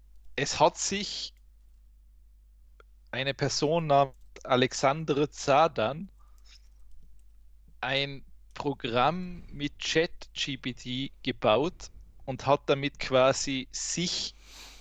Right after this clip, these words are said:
in Tinder chat-, äh, chatten lassen. Das heißt, dieser, dieses Konstrukt, das er da zusammengebaut hat über die A-, über die api von Chat G P T,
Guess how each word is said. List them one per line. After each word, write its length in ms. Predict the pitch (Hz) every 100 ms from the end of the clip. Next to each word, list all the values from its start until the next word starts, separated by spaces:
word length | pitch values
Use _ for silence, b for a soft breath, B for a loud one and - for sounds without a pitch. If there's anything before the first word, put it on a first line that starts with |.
| B B B
in 240 | 147 156 -
Tinder 460 | - 185 180 131
chat-, 400 | - 127 117 - -
äh, 260 | 117 117 113
chatten 420 | - 127 123 113
lassen. 440 | 104 90 85 - - - - b b b b -
Das 160 | 113
heißt, 300 | 139 131 -
dieser, 600 | 143 131 - 135 123 123 - - - - - - - - - -
dieses 360 | 127 - 123 -
Konstrukt, 680 | 135 - 127 160 - -
das 100 | 131
er 140 | 131 131
da 100 | 123
zusammengebaut 680 | 139 156 135 - 107 120 135
hat 240 | 127 -
über 300 | - 117 117
die 200 | 113 -
A-, 200 | 113 110 - -
über 300 | 101 127 107
die 140 | 110
api 440 | 98 127 - 139 131
von 460 | - 117 110 110 - - - - - - - - - - -
Chat 320 | - 135 147
G 220 | - - 107
P 140 | 101
T, 300 | - 117